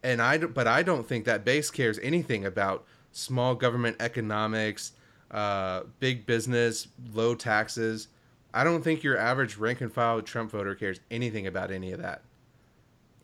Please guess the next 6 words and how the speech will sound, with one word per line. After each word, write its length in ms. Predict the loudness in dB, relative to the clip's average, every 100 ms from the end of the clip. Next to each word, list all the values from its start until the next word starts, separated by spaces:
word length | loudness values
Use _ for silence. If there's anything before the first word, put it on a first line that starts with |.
| -2
I 140 | 2
think 220 | 2 2
they 120 | 2 2
responded 640 | 0 -2 -2 0 -4 -6 -14 -6
almost 520 | -4 -2 -2 -6 -12 _
exclusively 1040 | -14 -12 -6 -4 -4 -4 -4 -6 -6 -8